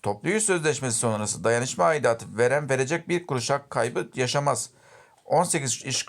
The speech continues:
on sekiz nolu iş kolunda şu an olduğu gibi arkadaşlar. Durum böyle. Çağlar Durmaz işin böyle özetlemiş. İtiraz edenler ben bu yazıya katılmıyor-, katılmıyorum diyen arkadaşlar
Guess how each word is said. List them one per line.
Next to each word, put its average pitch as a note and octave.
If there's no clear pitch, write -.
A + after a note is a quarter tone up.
on D3
sekiz A#2
nolu G#2
iş C3
kolunda B2
şu C#3+
an D3+
olduğu C3
gibi A2
arkadaşlar. G#2+
Durum E3+
böyle. D3
Çağlar D3
Durmaz F3
işin D3+
böyle D3
özetlemiş. D3+
İtiraz F#3+
edenler C3+
ben D#3+
bu E3
yazıya D3+
katılmıyor-, C3+
katılmıyorum B2+
diyen C3
arkadaşlar C3